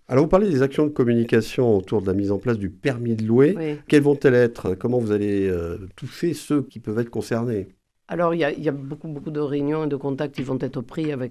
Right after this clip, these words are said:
Speaker 2: tous les professionnels et propriétaires concernés par, euh,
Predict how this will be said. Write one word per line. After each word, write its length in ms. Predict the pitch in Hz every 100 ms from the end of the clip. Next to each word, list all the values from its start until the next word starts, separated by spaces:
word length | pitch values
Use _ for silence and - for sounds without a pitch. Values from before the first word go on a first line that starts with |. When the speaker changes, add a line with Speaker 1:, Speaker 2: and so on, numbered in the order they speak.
| -
Speaker 2:
tous 80 | 185
les 140 | 160
professionnels 880 | - 190 196 190 170 170 202 269 311 _ _ -
et 100 | 185
propriétaires 840 | 143 143 151 143 - 185 240 269 -
concernés 760 | 208 196 - 156 165 202 240 - - -
par, 160 | 120 127
euh, 300 | 123 123